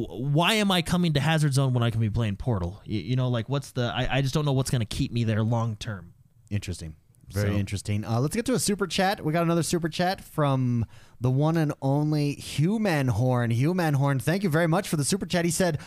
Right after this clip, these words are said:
Speaker 2: "Hope that's enough for a few American beers. Keep up the great content. Enjoy your perspectives and the community." Human Horn, thank you very much. We appreciate that. And overall, uh,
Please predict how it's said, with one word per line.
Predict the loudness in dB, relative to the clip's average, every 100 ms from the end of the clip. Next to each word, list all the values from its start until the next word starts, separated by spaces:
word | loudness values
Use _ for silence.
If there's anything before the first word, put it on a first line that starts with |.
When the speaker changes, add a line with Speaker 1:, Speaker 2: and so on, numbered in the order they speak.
| -6 0
Speaker 2:
"Hope | 0 2
that's | 0 0
enough | 2 0 0
for | 0
a | 0
few | 0 2
American | 2 0 0 0
beers. | 2 2 2 0 -4 -8 -20 -10
Keep | -2 0 2
up | 0
the | 0
great | 2 0
content. | 0 0 0 0 0 0
Enjoy | -2 0 0 2 2 2 2 0 -2
your | 0 0
perspectives | 0 -4 -2 -2 -2 -2 -2 -2 -6 -6
and | -2 0 0 -2 -4
the | -6
community." | -4 -2 0 2 0 0 0 -2 -8 _ _
Human | -4 0 2 0
Horn, | 0 0 -2
thank | -2 -2
you | -2
very | 0 0
much. | 0 -2 -2
We | -2
appreciate | 0 -2 0 0 -2 0
that. | 0 0 -4 -10 -12 -20 -20 -20 _ -20 -20 -16 -2
And | 0 2 2 2 2 0 -2 -4 -4 -8 -12 _ -2
overall, | 0 2 2 2 2 0 -2
uh, | -8 -14